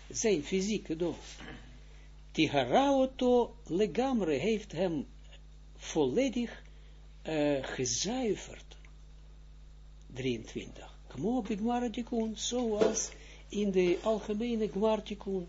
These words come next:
Dus staat het niet in het algemene gmar tikkun of in het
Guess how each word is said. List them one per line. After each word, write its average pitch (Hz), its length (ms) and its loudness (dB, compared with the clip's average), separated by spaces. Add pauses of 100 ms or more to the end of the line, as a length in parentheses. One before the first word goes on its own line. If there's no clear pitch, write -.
Dus 127 220 -8 (2750)
staat 208 300 4
het 131 120 0
niet 120 180 0
in 123 120 -2
het 123 160 -6
algemene 175 560 0
gmar 220 260 2
tikkun 214 360 -2
of 202 160 0
in 214 160 0
het 214 200 -2